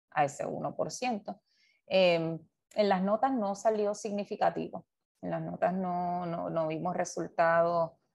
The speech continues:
¿verdad? Eh, significativos del, del presupuesto por estudiante en las notas por materia. Eh, en el caso en donde pudimos evaluar, según los modelos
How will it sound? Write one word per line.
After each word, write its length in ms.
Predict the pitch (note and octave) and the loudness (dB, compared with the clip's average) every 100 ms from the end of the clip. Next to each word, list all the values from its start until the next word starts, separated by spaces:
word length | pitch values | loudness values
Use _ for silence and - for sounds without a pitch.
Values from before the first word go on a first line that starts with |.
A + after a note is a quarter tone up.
| _ | _
¿verdad? 520 | E3+ E3 D#3+ E3+ F#3 F3+ | -2 0 0 0 0 0
Eh, 540 | D#3+ D#3 D3 D3+ E3 - | -2 -2 -4 -6 -10 -16
significativos 720 | G3 F3 D#3+ D#3+ D#3 D3+ D3+ D#3 | -10 -6 -4 -2 -2 0 0 0
del, 280 | E3 E3+ - _ | -2 -4 -12 _
del 420 | - F#3+ D#3+ D3+ | -14 -4 -2 -2
presupuesto 580 | D3 D#3+ - D#3+ - E3+ | -2 -8 -6 -6 -4 -4
por 260 | F3 D#3+ - | -2 -2 -4
estudiante 800 | E3+ - F3 E3 D#3+ E3+ - E3 _ _ _ _ _ | -10 -6 -2 -2 -2 -4 -8 -12 _ _ _ _ _
en 220 | - E3 D#3+ | -6 -4 -2
las 120 | D3+ | -4
notas 220 | D#3 D3 | -4 -6
por 140 | - E3 | -4 -2
materia. 680 | E3+ F3 A#3 G#3 F3 F3+ - _ _ _ _ | 0 4 4 4 2 -2 -6 _ _ _ _
Eh, 680 | - F#3+ F#3 F3 E3 E3+ - - | 0 4 6 4 4 0 -4 -4
en 160 | G#3 | 0
el 220 | G3+ F3+ | 0 2
caso 520 | - F3 F3+ A#3 A3+ A#3 | 4 4 4 2 2 4
en 160 | A#3 | 2
donde 300 | G#3+ G3+ F#3+ | 0 0 0
pudimos 420 | F#3 F#3 D#3+ F3 | 0 -2 -2 -4
evaluar, 560 | G3 A3 A3 A3+ A3+ A3 | 0 4 4 6 4 4
según 300 | A3 F3 E3 | 0 -4 -4
los 140 | E3 | -4
modelos 320 | F3 G3+ G#3 | 0 2 2